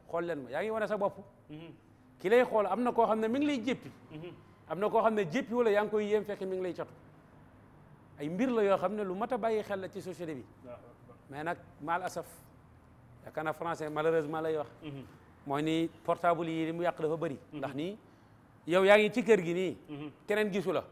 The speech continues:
Speaker 2: Mhm.
Speaker 1: Waaye yow yaay fexe ba àdduna bi yépp gis la.
Speaker 2: Wallaay ndeysaan, ci ay secondes.
Speaker 1: Te am na koo xam ne bëtam mu xool la rek cat la.
Speaker 2: Mhm.
Speaker 1: Am na koo xam ne làmmiñam mu wax rek cat la.
Speaker 2: Mhm.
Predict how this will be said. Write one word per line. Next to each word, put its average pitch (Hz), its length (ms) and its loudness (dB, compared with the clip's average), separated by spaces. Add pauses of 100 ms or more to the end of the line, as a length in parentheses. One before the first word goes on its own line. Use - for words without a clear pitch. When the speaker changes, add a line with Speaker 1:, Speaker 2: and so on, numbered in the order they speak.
(120)
Speaker 2:
Mhm. 147 280 -12
Speaker 1:
Waaye 160 220 2
yow 175 80 0
yaay 185 180 2
fexe 175 220 -4
ba 170 140 -4
àdduna 170 260 -2
bi 147 100 -6
yépp 208 280 -2
gis 170 180 -8
la. 131 100 -8 (100)
Speaker 2:
Wallaay 131 220 -14
ndeysaan, 117 320 -18 (100)
ci 196 100 -16
ay 165 180 -12
secondes. 165 320 -10
Speaker 1:
Te 160 80 -2
am 160 120 2
na 190 80 2
koo 196 160 8
xam 185 220 2
ne 170 100 0
bëtam 185 440 0
mu 175 100 -2
xool 160 200 0
la 147 80 0
rek 135 120 -4
cat 131 160 -6
la. 101 140 -16 (340)
Speaker 2:
Mhm. 196 80 -10
Speaker 1:
Am 135 60 -10 (600)
na 143 60 -14
koo 165 120 2
xam 165 140 -2
ne 156 80 -2
làmmiñam 180 440 2
mu 160 80 -2
wax 147 140 2
rek 139 140 -6
cat 135 140 -6
la. 107 340 -14
Speaker 2:
Mhm. 143 160 -8